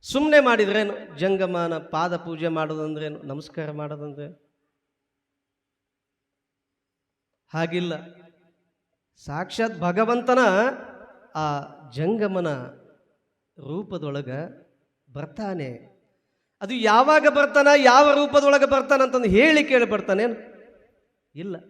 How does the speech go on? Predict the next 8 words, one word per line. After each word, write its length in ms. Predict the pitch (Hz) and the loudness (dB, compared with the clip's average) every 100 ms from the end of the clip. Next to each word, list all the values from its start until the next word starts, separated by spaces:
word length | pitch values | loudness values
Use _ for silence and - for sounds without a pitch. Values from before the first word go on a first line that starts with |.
| _ _ _ _ _ _ _ _ _ _ _ _ _ _ | _ _ _ _ _ _ _ _ _ _ _ _ _ _
ನಾವು 160 | 190 262 | -4 2
ಯಾವಾಗಲೂ 840 | 240 262 294 302 302 302 262 262 - - - - - | 4 6 6 4 4 4 2 -2 -14 -20 -20 -20 -10
ಹಾಗೆ 240 | - 269 277 | 0 2 2
ನಡ್ಕೊಳ್ಬೇಕು 760 | 254 269 - 320 320 294 285 | 4 4 4 4 4 2 2
ಪರಿಶುದ್ಧವಾಗಿ. 880 | 233 226 262 - 302 302 302 302 285 262 - - - - - - _ _ _ _ _ _ _ _ _ _ | -2 0 0 0 6 8 8 6 4 -2 -4 -14 -20 -20 -20 -20 _ _ _ _ _ _ _ _ _ _
ಎಚ್ಚರವಿರಬೇಕು 1000 | 175 196 - 285 294 294 294 285 294 294 | -8 -8 2 4 6 6 6 6 4 2
ನಡೆ 280 | 285 277 285 | 6 8 8
ನುಡಿಯಲ್ಲಿ, 720 | 277 285 277 277 269 233 - | 8 4 6 6 6 -2 -6